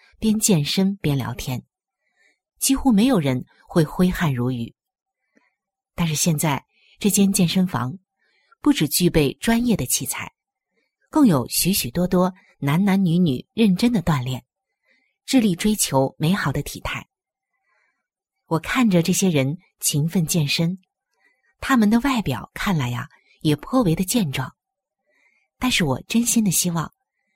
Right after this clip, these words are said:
他们的内心也能靠着恩典得坚固。是的，大家都知道，我们的心脏主要是由心肌构成的，这块肌肉能让身体其他部分的肌肉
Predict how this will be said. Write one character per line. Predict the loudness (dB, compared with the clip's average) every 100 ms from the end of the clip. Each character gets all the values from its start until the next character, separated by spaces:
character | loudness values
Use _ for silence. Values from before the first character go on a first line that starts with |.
| _ _ _
他 | -4 0
们 | 2
的 | 4
内 | 4 2
心 | 2 0 0 -2 _ _ _
也 | -2
能 | -2 -2
靠 | -2 -2
着 | -2 0
恩 | 2 2
典 | 0 -4 -6 _
得 | -4 0
坚 | 0 0 -2
固。 | -4 -6 _ _ _ _ _ _ _ _ _ _ _ _ _
是 | -8 -2 -2
的， | -4 -8 _ _ _ _ _ _ _ _ _ _
大 | -2
家 | 0
都 | 0 0
知 | 0 0
道， | -2 -8 _ _ _ _ _ _
我 | 0
们 | 2 2
的 | 0
心 | 0 -2
脏 | 0 -2 -2 _ _ _ _ _
主 | -2
要 | 0 0
是 | 0
由 | 0 0
心 | -2 -2 -2
肌 | -2 -2
构 | 0 -2
成 | -4 -10
的， | -10 -14 _ _ _ _ _ _ _ _ _ -6
这 | -2
块 | 0
肌 | 0 0
肉 | 2 0 -2 _ _ _ _
能 | 4
让 | 4
身 | 4 2 0
体 | -2 -6 -4
其 | -2 -2
他 | -2 -6
部 | 0 0
分 | 2 -2
的 | -2
肌 | -2
肉 | 0 -2